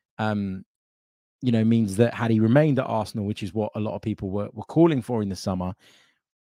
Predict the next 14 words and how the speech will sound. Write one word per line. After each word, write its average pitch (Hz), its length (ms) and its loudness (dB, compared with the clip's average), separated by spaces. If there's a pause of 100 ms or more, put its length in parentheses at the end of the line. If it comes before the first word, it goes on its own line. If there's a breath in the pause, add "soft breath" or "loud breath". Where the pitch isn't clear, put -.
we'd 127 200 4
be 143 100 6
without 131 280 2
him 117 80 -2
anyway. 120 300 -2 (580)
So, 135 440 6 (360)
you 131 100 0
know, 117 100 4
that's 151 200 2
something 127 280 -6
to 110 100 -8
factor - 340 -10
in. 92 80 -8
But 127 200 -6